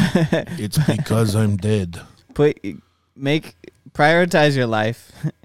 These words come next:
Speaker 2: You know what's important during that period in your life, what's most important, and you
Speaker 1: Exactly.
Speaker 2: should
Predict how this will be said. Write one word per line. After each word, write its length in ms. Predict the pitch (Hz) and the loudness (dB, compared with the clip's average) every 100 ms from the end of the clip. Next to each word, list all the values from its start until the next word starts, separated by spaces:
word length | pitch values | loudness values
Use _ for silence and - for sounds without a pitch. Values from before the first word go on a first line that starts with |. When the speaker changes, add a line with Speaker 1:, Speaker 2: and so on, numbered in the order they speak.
| _ _ _ - | _ _ _ -6
Speaker 2:
You 80 | 131 | -2
know 160 | 143 | 0
what's 200 | 151 139 | 0 -2
important 520 | 135 127 131 123 123 | -6 -4 -4 -4 -4
during 220 | 117 117 113 | -4 -4 -4
that 180 | 107 | -8
period 400 | - 120 110 110 - - | -10 -12 -10 -12 -14 -12
in 120 | 107 | -8
your 100 | 107 | -6
life, 200 | 104 101 | -6 -6
what's 200 | 123 117 | -6 -4
most 260 | 131 123 113 | -2 -4 -6
important, 540 | 113 104 95 101 - - | -8 -8 -8 -8 -12 -8
and 80 | 104 | -4
you 40 | 104 | -2
Speaker 1:
Exactly. 100 | 92 117 | -2 -4
Speaker 2:
should 40 | 87 | -6